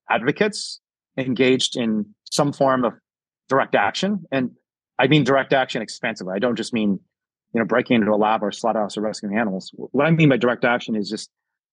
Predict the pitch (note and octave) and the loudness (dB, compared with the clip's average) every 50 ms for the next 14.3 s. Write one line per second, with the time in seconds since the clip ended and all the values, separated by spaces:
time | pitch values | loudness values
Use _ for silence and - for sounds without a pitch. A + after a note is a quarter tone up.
0 | _ _ _ _ G#2+ C#3 C#3+ D3 C#3+ C3+ B2 B2 - - C#3 B2+ B2+ A#2+ F#2+ A2+ | _ _ _ _ 0 2 4 6 6 4 4 2 2 2 2 2 2 2 2 0
1 | A2+ A#2 A#2 - - A#2+ G#2+ A2 B2 A#2 F2+ E2+ - - _ A#2 A#2 C3 C3+ - | -2 -2 -4 -2 -2 -2 0 0 0 0 -2 -4 -8 -8 _ -2 0 0 -2 -4
2 | _ _ _ _ _ _ - C#3 D#3+ E3+ - E3+ D#3+ D3+ C3 - - D3+ D3 C#3 | _ _ _ _ _ _ 0 0 0 2 0 0 0 0 -2 0 0 2 2 2
3 | A#2+ G2+ A#2+ A2 - - C#3 B2+ C3+ C3 B2 A#2+ A#2+ A#2+ - - G#2 - - G2+ | 0 -2 -8 -10 -4 -4 -2 -2 -2 0 2 2 2 2 0 -6 -8 -6 -6 -6
4 | F#2 - _ _ _ _ _ _ _ _ - - A#2 G#2 G#2 - _ - - - | -6 -8 _ _ _ _ _ _ _ _ -6 -4 -2 -2 -2 -4 _ -8 -8 -8
5 | - - _ _ _ _ - D3+ E3 G3+ G3 D3 - - D3 C#3+ C3 C3 - - | -8 -12 _ _ _ _ -2 2 4 4 4 2 2 0 0 0 0 0 0 0
6 | C3 B2 - A#2 G#2+ G2 G#2+ G2+ A#2 A2 F#2 A#2+ A#2+ A2 - C#3+ C#3 B2 A#2+ A2 | 0 0 -2 -4 -6 -6 -6 -4 -4 -2 0 0 0 2 0 0 2 2 2 4
7 | A#2 A#2 A2+ - C3 B2 A#2+ A#2 - - A2+ G#2+ - - _ _ _ _ _ _ | 2 2 2 2 2 2 2 0 -2 -4 -6 -6 -8 -10 _ _ _ _ _ _
8 | _ _ _ _ _ _ - D3+ C#3+ - D3 A2 B2+ A#2+ C3+ C#3 C#3 C3 B2+ C3 | _ _ _ _ _ _ 2 2 4 2 2 2 4 4 4 4 4 4 2 2
9 | B2+ A#2 A#2+ A2+ A2+ A#2 B2 - - E3+ F#3 F3 D#3+ - C3+ B2 A#2+ A2+ - - | 2 2 2 2 2 0 0 0 0 0 0 0 -2 0 0 2 2 2 2 2
10 | D#3 C3+ A#2+ A2+ G#2 G2+ - - G2 - _ _ _ _ - B2+ C#3 C3+ G#2 - | 2 2 2 0 -2 -4 -6 -8 -10 -12 _ _ _ _ 0 2 2 2 0 2
11 | A#2 A#2 G#2 - A2+ G2 F2 - - - - F#2+ F2 - - A2+ - - B2+ - | 2 2 2 2 0 -2 -2 -4 -10 -14 -14 -16 -12 -8 -8 -4 -2 -2 -2 -2
12 | - _ _ _ _ - A#2+ C3+ D#3 D3 - - - D3+ C#3 - C#3 C3+ C3+ B2+ | -6 _ _ _ _ 0 0 2 2 0 -4 -2 0 0 0 2 2 2 2 2
13 | A#2+ C3 A#2+ A2+ A2+ - - A#2+ - B2+ B2+ C3+ C3+ - - A#2 - - - C3 | 0 -2 -2 -2 -2 -2 -4 -4 -2 0 0 0 0 -2 -6 -8 -6 -2 -2 0
14 | C3 B2+ C3 C3 C3 | 2 2 2 0 0